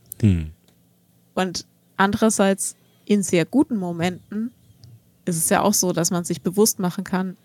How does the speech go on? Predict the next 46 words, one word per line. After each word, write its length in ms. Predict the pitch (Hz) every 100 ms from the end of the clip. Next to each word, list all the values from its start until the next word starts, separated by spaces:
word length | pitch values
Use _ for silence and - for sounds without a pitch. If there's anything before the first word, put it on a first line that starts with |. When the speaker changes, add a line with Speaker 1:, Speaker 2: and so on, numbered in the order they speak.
| _ -
Speaker 2:
„Ich 220 | 196 165
weiß, 340 | 196 233 233
dass 180 | - 175
auch 160 | - 170
das 280 | - 202 -
wieder 200 | 190 190
ein 140 | 180
Ende 280 | - 247 190
hat, 240 | 175 - 185
also 140 | 185
sollte 340 | 180 208 - 104
Speaker 1:
Um 60 |
Speaker 2:
ich 80 | 98
Speaker 1:
es 60 | 87
Speaker 2:
es 60 | 98
Speaker 1:
mehr 120 | 90
Speaker 2:
jetzt 100 | 98 101 -
Speaker 1:
wertzuschätzen, 520 | 104 98 107 - 90
Speaker 2:
genießen.“ 220 | 85 90 101
Speaker 1:
ja. 80 |
Speaker 2:
Ja, 160 | 165 - - - -
genau. 120 | 92
Speaker 1:
Nee, 140 | 101
aber 140 | 110 104
das 200 | 98 -
ist 100 | -
ja 80 | 107
auch 220 | 101 -
genau 260 | 98 98
das, 220 | 101 101 98
man, 240 | 95 85
man 240 | 95 90 90
wüsste 320 | 110 - 104
ja 60 |
nicht, 220 | 95 92 101
was 160 | 95
das 140 | 98 -
eine 280 | 95 95 92
ist, 180 | 95
wenn's 160 | 98 90
das 140 | 90
andere 320 | - 92 87 78
auch 200 | 76 -
nicht 180 | 82
gäbe. 300 | - 78 - 78
Speaker 2:
Ja, 200 | 180